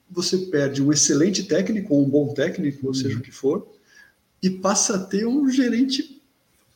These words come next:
Speaker 1: iniciante, né? Um ini-,
Speaker 2: É.
Speaker 1: um gerente júnior, entre aspas,
Speaker 2: É.
Speaker 1: né? Então, é um, é, até gera frustração, né, pra quem tá sendo
Speaker 2: Sim.
Speaker 1: promovido, entre aspas, pra uma posição dessa, né, professor?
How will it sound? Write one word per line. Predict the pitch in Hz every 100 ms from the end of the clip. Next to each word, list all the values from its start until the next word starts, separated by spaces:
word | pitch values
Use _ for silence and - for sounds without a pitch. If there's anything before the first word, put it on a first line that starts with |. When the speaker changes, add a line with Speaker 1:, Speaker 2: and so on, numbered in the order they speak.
| -
Speaker 1:
iniciante, | 208 233 - 247 214 - 262
né? | 156 -
Um | 156
ini-, | 156 139
Speaker 2:
É. | 135 135
Speaker 1:
um |
gerente | 151 165 180 160
júnior, | 127 123 208 208 151 147
entre | 151 147 147
aspas, | 151 120 123 123
Speaker 2:
É. |
Speaker 1:
né? | 156 - - - - _ _ - - - _ _
Então, | 175 214 254 -
é | 202
um, | 233 -
é, | - 165 156 165
até | 233
gera | 233 269 254
frustração, | 254 226 269 269 - 311 233
né, | 190
pra | 156
quem | 156
tá | 156
sendo | 139 156 143
Speaker 2:
Sim. | 117
Speaker 1:
promovido, | 147 135 117 - 131
entre | 127 143
aspas, | 143 120
pra | 123
uma | 127
posição | 120 123 120 120
dessa, | 123 120 131
né, | 135
professor? | 131 -